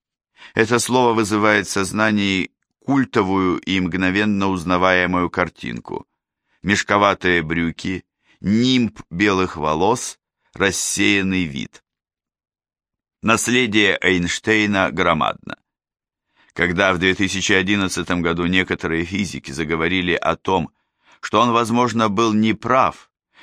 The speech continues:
и что частицы могут преодолевать световой барьер, в научном мире поднялась буря споров, выплеснувшаяся и на странице популярной прессы.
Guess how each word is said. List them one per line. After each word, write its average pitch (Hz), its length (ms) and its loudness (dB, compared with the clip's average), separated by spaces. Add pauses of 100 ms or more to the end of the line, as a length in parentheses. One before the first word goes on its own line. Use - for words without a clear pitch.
и 78 100 -6
что 92 300 -2
частицы 101 600 -4
могут 98 400 -2
преодолевать 82 680 0
световой 80 480 -2
барьер, 80 580 -4 (720)
в - 60 -14
научном 117 560 -2
мире 123 480 2 (140)
поднялась 90 580 0
буря 104 420 0
споров, 113 680 0 (360)
выплеснувшаяся 101 1000 0
и 90 100 2
на 90 120 -2
странице 87 640 -2
популярной 78 640 0
прессы. - 480 -8